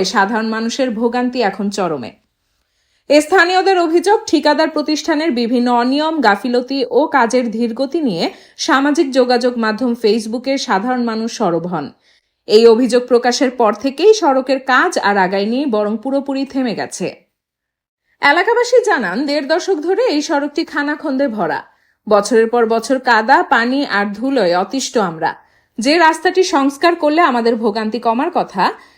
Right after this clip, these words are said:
সেই কাজ শুরু হতেই এখন উল্টো যাতায়াত আরও কষ্টকর হয়ে উঠেছে। রাস্তাটির বেহাল অবস্থা নিয়ে সাধারণ মানুষের আক্ষেপ।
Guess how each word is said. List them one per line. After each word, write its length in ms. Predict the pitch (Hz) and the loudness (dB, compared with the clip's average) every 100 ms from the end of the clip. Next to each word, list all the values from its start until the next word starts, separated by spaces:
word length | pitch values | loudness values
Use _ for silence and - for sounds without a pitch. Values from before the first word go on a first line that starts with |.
| - | -10
সেই 240 | - 311 | -2 0
কাজ 180 | 330 339 339 | 2 0 0
শুরু 180 | 294 285 302 | -2 -2 0
হতেই 420 | 240 226 339 247 | 0 0 -2 0
এখন 260 | 175 185 240 | 0 0 -2
উল্টো 280 | 240 254 302 | -2 -2 -2
যাতায়াত 440 | 311 214 202 226 226 - | 0 0 2 0 -2 -4
আরও 160 | 208 262 | -2 -4
কষ্টকর 440 | 247 196 - 190 196 | -4 -6 -6 -6 -4
হয়ে 220 | 185 165 | -4 -4
উঠেছে। 440 | 165 190 156 202 156 - _ _ _ _ _ _ _ - | -4 -6 -8 -6 -6 -8 _ _ _ _ _ _ _ -2
রাস্তাটির 520 | 254 269 277 392 392 | 2 2 2 4 4
বেহাল 300 | 269 294 349 339 302 | 6 4 4 4 2
অবস্থা 260 | 330 339 339 | 0 -2 -2
নিয়ে 180 | 339 453 | -2 -2
সাধারণ 420 | 320 - 277 254 | 0 0 0 -2
মানুষের 380 | 226 196 202 202 | -4 -6 -4 -2
আক্ষেপ। 380 | 151 - 180 | -2 -2 -8